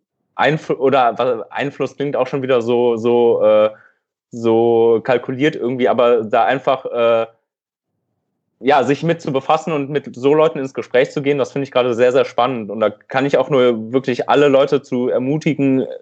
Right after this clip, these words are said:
s-, einfach mal sich auch eine, so eine, so eine Partei, äh, reinzuziehen und einfach mal zu gucken, äh, also jetzt ne-, keine, ke-, keine spezielle, aber, äh,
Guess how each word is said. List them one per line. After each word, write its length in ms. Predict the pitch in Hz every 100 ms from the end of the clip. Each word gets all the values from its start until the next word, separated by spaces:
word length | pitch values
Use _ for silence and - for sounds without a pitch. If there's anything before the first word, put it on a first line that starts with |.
| 69
s-, 200 | 117 127 -
einfach 340 | 123 139 160
mal 260 | 160 147 147 - - _
sich 240 | - 127
auch 140 | 139 139
eine, 460 | 143 135 110 120
so 120 | 117 131
eine, 300 | 131 131 117
so 160 | 139 127
eine 100 | 131
Partei, 540 | 127 107 131 143 151 147 _ _ _ _ _ -
äh, 680 | 127 110 113 120 120 87 65 -
reinzuziehen 720 | - 110 127 190 180 - 151 143
und 120 | 131
einfach 220 | 131 160
mal 160 | 143 139
zu 100 | 127
gucken, 400 | 160 156 160 151
äh, 140 | 113
also 280 | 127 117 135
jetzt 240 | 143 139 143
ne-, 280 | 143 120
keine, 500 | 117 151 160 139 123 123
ke-, 220 | 135 117
keine 180 | 110 139
spezielle, 380 | - 127 151 127
aber, 500 | 120 127 110 110
äh, 40 | 117